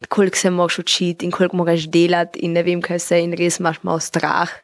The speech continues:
in velik respekt pred maturo, ampak konec konca mislim,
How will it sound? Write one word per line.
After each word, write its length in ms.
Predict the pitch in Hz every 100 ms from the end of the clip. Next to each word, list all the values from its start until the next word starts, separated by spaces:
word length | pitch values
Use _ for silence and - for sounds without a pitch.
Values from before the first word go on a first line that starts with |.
| _ - _ -
in 140 | 185
velik 340 | 175 170 170
respekt 500 | 170 165 - 175 -
pred 340 | - 170 165 - _ _ -
maturo, 540 | 180 170 180 170 170 -
ampak 260 | 175 170 165
konec 300 | - 170 165
konca 400 | - 165 165 165
mislim, 460 | 165 165 170 165